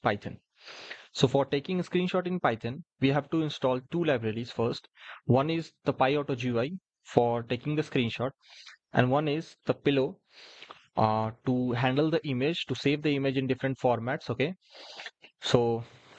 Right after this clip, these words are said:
these are the two commands which you can use to install these two libraries,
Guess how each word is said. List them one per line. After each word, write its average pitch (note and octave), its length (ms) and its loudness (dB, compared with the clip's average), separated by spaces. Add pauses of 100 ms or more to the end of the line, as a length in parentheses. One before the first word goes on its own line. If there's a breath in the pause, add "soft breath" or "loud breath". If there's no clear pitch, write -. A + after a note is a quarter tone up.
(580 loud breath)
these C3+ 200 6
are D#3 100 4
the D#3 120 -2
two E3+ 160 -4
commands C#3+ 540 -2
which B2 220 -2
you C3+ 80 0
can C3+ 160 0
use B2+ 400 -2
to C3+ 120 0
install B2 400 0
these B2 220 -4
two B2+ 120 -6
libraries, A2+ 500 -2